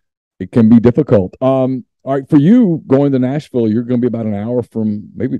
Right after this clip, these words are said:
I guess, about an hour from where you, uh, you played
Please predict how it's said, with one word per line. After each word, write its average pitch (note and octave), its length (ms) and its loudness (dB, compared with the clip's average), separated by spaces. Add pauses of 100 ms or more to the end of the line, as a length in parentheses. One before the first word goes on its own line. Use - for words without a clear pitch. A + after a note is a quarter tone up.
(120)
I B2+ 80 -12
guess, - 220 -8
about G#2+ 180 -8
an F2+ 80 -8
hour F2 280 -6
from G2+ 300 -6
where G#2 160 2
you, G#2 300 2
uh, G2+ 80 -4
you G2 180 -4
played G#2 380 -2